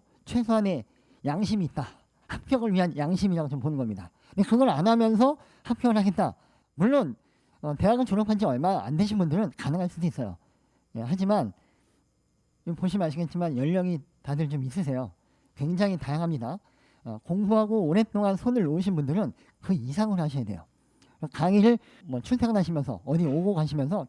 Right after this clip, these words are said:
계속 보세요. 보고 또 보고. 이제 어떤 분이 카페에다 그 글을 올렸는데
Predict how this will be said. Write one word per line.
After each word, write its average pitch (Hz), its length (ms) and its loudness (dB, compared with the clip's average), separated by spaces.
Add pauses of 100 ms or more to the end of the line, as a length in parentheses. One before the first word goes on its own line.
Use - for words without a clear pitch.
계속 226 320 0
보세요. 165 300 -2 (140)
보고 175 220 0
또 214 160 -2
보고. 175 280 2 (920)
이제 180 80 0
어떤 233 320 4
분이 233 340 4
카페에다 226 520 4
그 185 180 -2
글을 175 180 2
올렸는데 143 540 0